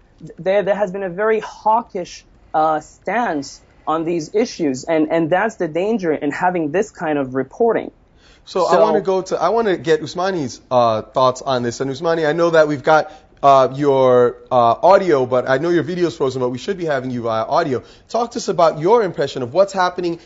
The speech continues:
Speaker 2: in Abyei in particular. You know, we've heard in Darfur, the African Union, uh, I think, uh, a Human, Amnesty International have not declared what's happened in Darfur as a genocide, as many others have. What about Abyei?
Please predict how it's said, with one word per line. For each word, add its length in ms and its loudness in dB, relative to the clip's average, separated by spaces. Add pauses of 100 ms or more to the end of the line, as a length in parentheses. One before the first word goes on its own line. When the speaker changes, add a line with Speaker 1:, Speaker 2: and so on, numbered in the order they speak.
Speaker 2:
in 140 -8
Abyei 580 -2
in 160 -6
particular. 640 -8
You 100 -8
know, 140 -2
we've 200 -8
heard 320 -4 (200)
in 160 -2
Darfur, 600 2 (200)
the 120 -6
African 400 -2
Union, 520 -4 (240)
uh, 440 2
I 120 -2
think, 360 -6
uh, 360 0 (240)
a 80 -12
Human, 440 -4
Amnesty 440 -2
International 600 -2 (180)
have 220 0
not 360 -2
declared 420 -2
what's 220 -4
happened 340 -6
in 120 -8
Darfur 480 -6 (180)
as 160 0
a 60 -4
genocide, 520 -2
as 180 -4
many 240 -4
others 280 -6
have. 280 -6 (380)
What 220 0
about 280 2
Abyei? 440 0